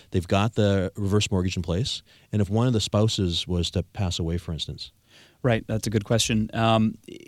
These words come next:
Speaker 2: we, we do our underwriting based on, if, if it's a couple, based on both of them and the, the likelihood that, you know, one of them might not be in the house for a long time.
Speaker 1: Yeah.
Speaker 2: So essentially, if something happens to one of them, whether they have to move into a, a full-time care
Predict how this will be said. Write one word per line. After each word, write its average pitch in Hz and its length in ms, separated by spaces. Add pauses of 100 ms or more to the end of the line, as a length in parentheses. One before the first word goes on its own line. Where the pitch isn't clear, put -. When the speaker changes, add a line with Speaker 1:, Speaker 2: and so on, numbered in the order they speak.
(100)
Speaker 2:
we, 143 480
we 127 180
do 131 140
our 127 120
underwriting 117 420
based 110 280
on, 107 200
if, 104 120
if 117 220
it's 120 100
a 110 40
couple, 123 400
based 110 200
on 104 200
both 107 340
of 104 100
them 104 380
and 104 320
the, 101 320
the 101 360
likelihood 107 500
that, 101 160 (140)
you 95 180
know, 101 60
one 101 180
of 104 40
them 101 100
might 104 160
not 107 180
be 104 80
in 101 80
the 101 80
house 104 180
for - 140
a 101 40
long 98 140
time. 104 300 (160)
Speaker 1:
Yeah. 90 100 (140)
Speaker 2:
So - 200
essentially, 139 380
if 120 80
something 127 240
happens 127 320
to 120 60
one 110 160
of 117 60
them, 131 120
whether 107 180
they 107 120
have 107 120
to 110 80
move 107 160
into 104 200
a, 104 180
a 107 100
full-time 104 400
care 107 280